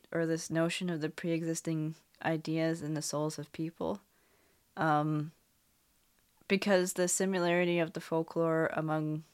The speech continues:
people across continents poses a problem for ethnographers and anthropologists. Uh, and one suggestion o-,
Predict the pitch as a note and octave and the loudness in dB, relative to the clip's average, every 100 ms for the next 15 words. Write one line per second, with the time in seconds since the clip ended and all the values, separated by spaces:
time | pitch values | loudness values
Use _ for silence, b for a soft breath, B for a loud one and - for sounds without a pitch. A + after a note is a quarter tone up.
0 | _ - E3 E3+ E3 D#3+ - D#3 D#3 - | _ -6 -4 0 2 2 2 0 0 -2
1 | E3 D3+ D#3+ F3 F3+ - - F3 F3 E3 | 0 0 0 -2 -4 -6 -6 0 0 0
2 | D#3+ D#3 C#3+ D3 E3+ F3 - F3+ F3+ F3 | -4 -2 2 2 2 -4 -4 0 0 0
3 | - b b b b _ - E3+ F3+ - | -4 b b b b _ -2 0 0 0
4 | E3 C#3+ D3+ E3 F3 F3+ F3 F3 F3 D3+ | 0 4 2 0 -4 0 0 0 0 -4
5 | D3 C#3+ F3 - D#3+ D#3 D3+ D#3 - D3 | -2 -6 -8 -12 -6 -4 -4 -6 -4 0
6 | D3+ F#3+ G3 G3+ - - b b b b | -2 -2 -4 -4 -10 -14 b b b b
7 | b b b - - - E3+ E3+ E3+ D#3+ | b b b -14 -10 0 2 4 2 -2
8 | _ _ _ _ - F#3 F3 F3+ F#3+ F3+ | _ _ _ _ -10 0 4 4 2 0
9 | E3+ E3 E3+ E3+ E3 D3 D#3 | 2 2 0 -2 0 2 0